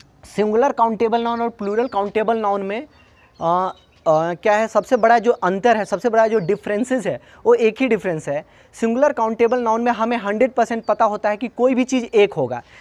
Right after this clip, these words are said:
जैसे अगर किसी ने बोला कि बुक ला करके दो, तो आप निश्चित रूप से क्या करेंगे, बुक यानी एक किताब ला करके देंगे। अब कोई आपको कहेगा कि, अ, पेन दो, तो पेन मतलब एक पेन की बात हो रही है। ठीक है, समझ में आ रहा है मैं क्या कह रहा हूँ?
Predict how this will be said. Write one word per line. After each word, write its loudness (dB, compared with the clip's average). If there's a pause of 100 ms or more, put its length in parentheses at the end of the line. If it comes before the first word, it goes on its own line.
(140)
जैसे 0
अगर 2
किसी -4
ने 0
बोला 4
कि -4
बुक -2
ला 4
करके -4
दो, -6 (220)
तो -4
आप 4
निश्चित -4
रूप 0
से -2
क्या 2
करेंगे, -4
बुक 0
यानी 0 (120)
एक 4
किताब 2
ला 2
करके -6
देंगे। -10 (280)
अब 2
कोई 2
आपको 2
कहेगा 0
कि, -4
अ, -8 (720)
पेन 4
दो, -2
तो -2
पेन 0
मतलब 2 (140)
एक 4
पेन -2
की -6
बात 2
हो -2
रही -2
है। -8 (280)
ठीक -4
है, 0
समझ -4
में 0
आ 4
रहा 2
है -2
मैं -2
क्या 0
कह -2
रहा 0
हूँ? -8